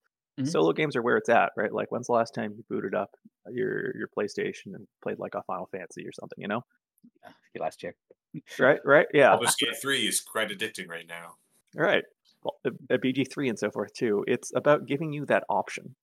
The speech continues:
Speaker 2: right? Some people who really enjoy playing with their friends, and we want to preserve that, but some people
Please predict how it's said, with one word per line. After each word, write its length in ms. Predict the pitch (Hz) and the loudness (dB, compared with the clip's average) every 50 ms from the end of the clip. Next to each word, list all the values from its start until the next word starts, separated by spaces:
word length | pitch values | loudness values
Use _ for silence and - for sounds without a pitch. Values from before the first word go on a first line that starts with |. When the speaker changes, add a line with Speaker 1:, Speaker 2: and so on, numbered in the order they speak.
| _ _ _ _ _ _ | _ _ _ _ _ _
Speaker 2:
right? 180 | - 110 107 - - - - 131 127 | -2 0 0 -2 -4 -8 -10 -10 -4
Some 180 | 131 - 156 160 | 2 2 2 4
people 260 | 170 160 - 156 143 | 2 0 0 0 -2
who 260 | 131 131 127 117 - - _ - | 0 0 -2 -2 -4 -8 _ -18
really 580 | - - - 117 107 107 135 151 147 147 131 | -18 -14 -14 -10 -6 -2 -2 0 0 0 0
enjoy 380 | 127 117 107 117 117 110 104 104 | 0 0 0 2 4 4 4 2
playing 240 | - - 113 110 107 | 0 -2 -4 -4 -4
with 80 | 98 | -4
their 100 | - 98 | -6 -6
friends, 380 | - - 113 101 98 95 - - | -4 -4 -4 -4 -4 -6 -10 -10
and 80 | - 107 | -10 -8
we 60 | 98 | -8
want 140 | 101 107 - | -8 -10 -10
to 40 | - | -10
preserve 380 | - 92 92 101 104 98 87 90 | -12 -6 -2 -2 -2 -2 -4 -6
that, 180 | 90 87 90 - | -10 -12 -10 -12
but 120 | - - | -12 -10
some 140 | - 117 107 | -8 -8 -6
people 240 | 117 107 - 98 | -6 -6 -6 -8